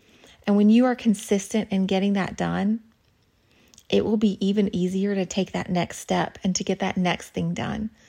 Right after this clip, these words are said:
and that next thing done, and that next thing done. And it really does grow and empower you. And seeing that you've come so far in just a short amount of time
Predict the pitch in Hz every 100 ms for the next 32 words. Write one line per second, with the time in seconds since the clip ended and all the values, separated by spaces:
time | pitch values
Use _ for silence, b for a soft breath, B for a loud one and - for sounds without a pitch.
0 | b b b - 208 233 226 233 220 -
1 | 202 202 202 185 190 220 - 233 - 226
2 | 214 196 180 - 196 - 208 220 220 220
3 | 208 196 180 175 170 185 - _ b b
4 | b b b b _ _ _ - 185 190
5 | 180 147 214 196 _ _ _ _ _ _
6 | - B B B 185 185 - 190 180 175
7 | 160 151 214 - B B B 185 185 180
8 | 180 180 - _ b b b - - 240
9 | 254 240 208 202 b b b - 202 196
10 | - - - 185 202 214 - 214 202 -
11 | 196 196 185 180 190 196 185 185 185 -
12 | 180 180 180 170 175 - 175 175 214 269